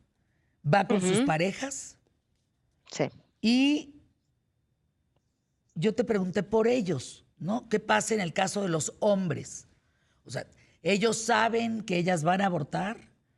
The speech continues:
Speaker 1: ¿No lo saben? En fin, y llegamos a un punto que me parece toral importantísimo en una discusión. Ok, tú no estás de acuerdo con el aborto.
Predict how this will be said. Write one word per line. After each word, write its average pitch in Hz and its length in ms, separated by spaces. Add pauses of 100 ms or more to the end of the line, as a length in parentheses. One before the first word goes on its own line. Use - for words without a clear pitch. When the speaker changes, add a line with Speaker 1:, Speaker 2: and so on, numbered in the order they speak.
(200)
Speaker 1:
¿No 180 240
lo 214 100
saben? 202 420
En 151 140
fin, 226 320 (240)
y 220 140
llegamos 247 480
a 233 80
un 240 240
punto 202 440
que 185 120
me 143 100
parece 160 680 (600)
toral 190 560
importantísimo 143 880 (460)
en 180 160
una 175 160
discusión. - 560 (1800)
Ok, 196 200 (480)
tú 294 140
no 302 120
estás 302 280
de 285 60
acuerdo 254 400
con 202 140
el 170 100
aborto. 151 480